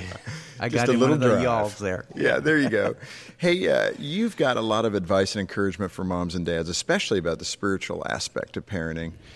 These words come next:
Speaker 3: And, uh, we don't always connect those two things. Uh, why, as parents, do we need to think about the spiritual dimension of our parenting?
Speaker 2: When I first wrote Sacred Parenting,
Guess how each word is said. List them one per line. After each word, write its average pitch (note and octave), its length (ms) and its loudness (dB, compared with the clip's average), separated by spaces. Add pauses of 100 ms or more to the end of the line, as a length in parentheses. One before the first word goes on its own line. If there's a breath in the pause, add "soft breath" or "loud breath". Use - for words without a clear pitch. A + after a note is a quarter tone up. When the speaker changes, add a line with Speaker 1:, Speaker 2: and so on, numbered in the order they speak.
(340 loud breath)
Speaker 3:
And, F2 380 -4
uh, E2+ 240 -2 (140)
we F#3+ 180 -4
don't A3 220 -4
always C3+ 320 -2
connect C3 420 -4
those F2 240 -2
two F#2 160 -6
things. - 720 -10
Uh, G2 260 -10
why, B2 640 0
as A2 260 -4
parents, A2+ 480 -2
do G#2+ 140 -4
we G#2+ 120 -2
need G#2 180 -4
to F2+ 60 -10
think G#2 220 -6
about F2+ 240 -2
the - 80 -8
spiritual A2 540 0
dimension F2+ 500 -10
of D#2 120 -6
our D#2 100 -4
parenting? D#2+ 480 -6 (1800 soft breath)
Speaker 2:
When D3 140 4
I - 20 6
first G3 300 0
wrote D3+ 180 2
Sacred C3 420 -4
Parenting, A2 640 -4